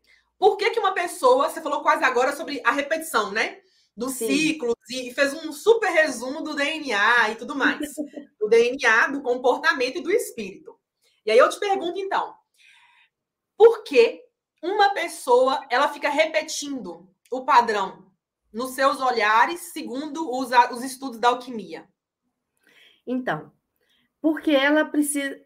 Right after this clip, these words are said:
Speaker 2: tem esse ponto, né, dela se tornar a buscadora. Mas até que ela se torne uma buscadora,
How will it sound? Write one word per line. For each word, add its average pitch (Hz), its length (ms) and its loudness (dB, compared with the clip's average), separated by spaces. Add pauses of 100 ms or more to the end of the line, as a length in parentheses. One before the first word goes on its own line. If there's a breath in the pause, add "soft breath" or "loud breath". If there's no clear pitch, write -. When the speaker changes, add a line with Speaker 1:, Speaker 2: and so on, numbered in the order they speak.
(120)
Speaker 2:
tem 269 180 0
esse 277 200 -4
ponto, 285 380 2
né, 233 120 2
dela 214 220 2
se - 140 -10
tornar 208 360 0
a 208 80 0
buscadora. 196 840 -4
Mas 220 200 -6
até 262 160 -4
que 285 80 -8
ela 285 160 0
se 285 160 -8
torne 240 440 4
uma 208 120 -2
buscadora, 196 880 -2